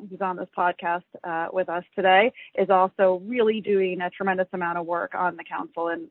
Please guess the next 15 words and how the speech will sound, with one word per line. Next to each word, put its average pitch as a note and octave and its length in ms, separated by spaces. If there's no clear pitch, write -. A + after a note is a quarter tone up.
we're, F3 160
we're F#3 180
very F3 260
excited. - 520
The C#4 180
third E4 280
real C#4 240
reason, G#3 720
um, G3+ 380
that G#3+ 140
the G3+ 80
governor G3 260
created G3 300
the - 100
office F3 480